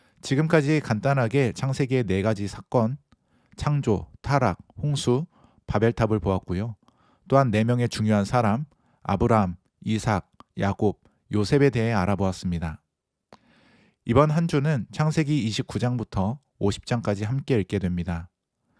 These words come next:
오늘 말씀드린 창세기를 이끌어가는 네 가지 사건과 네 명의 사람들을 통하여 하나님께서 어떻게 일하셨는지 말씀을 통해 깨닫고 또한 큰 은혜를 받는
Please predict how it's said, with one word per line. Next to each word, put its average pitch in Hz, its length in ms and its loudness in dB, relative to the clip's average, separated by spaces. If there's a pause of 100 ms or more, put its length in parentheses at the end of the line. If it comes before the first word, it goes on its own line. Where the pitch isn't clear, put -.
(420)
오늘 135 240 -2
말씀드린 123 480 0
창세기를 147 540 2
이끌어가는 120 720 0
네 95 160 -2
가지 107 240 -2
사건과 127 800 -2
네 95 180 -2
명의 104 260 0
사람들을 127 480 -2
통하여 113 520 -2 (420)
하나님께서 143 580 0
어떻게 120 440 -2
일하셨는지 104 840 -2 (320)
말씀을 95 460 -2
통해 101 280 -2
깨닫고 127 640 -4 (180)
또한 104 260 0
큰 139 280 -2
은혜를 104 320 0
받는 104 440 -2